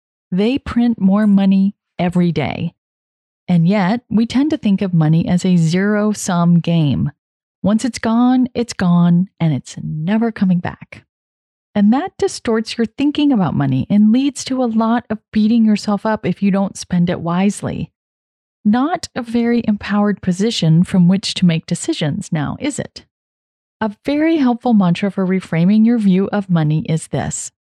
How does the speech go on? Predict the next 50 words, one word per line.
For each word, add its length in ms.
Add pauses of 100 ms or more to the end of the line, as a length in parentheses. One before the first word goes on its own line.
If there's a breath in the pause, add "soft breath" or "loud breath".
(300)
Tell 240
yourself, 600 (640)
"There's 280
more 400
where 180
that 240
came 300
from." 400 (840)
Sometimes, 840 (100)
no 220
matter 300
how 200
careful 380
you 240
are, 380
you 180
spend 380
money 360
that, 380
in 220
hindsight, 960
maybe 420
you 140
shouldn't 320
have. 340 (760)
I'm 180
thinking 320
about 260
the 60
basketball 640
hoop 280
we 140
bought 260
for 100
the 100
kids 380
at 140
the 80
start 260
of 60
the 80
pandemic 600
so 120
that 220
they 100
would 160
be 180
active 460
and 140
outside. 800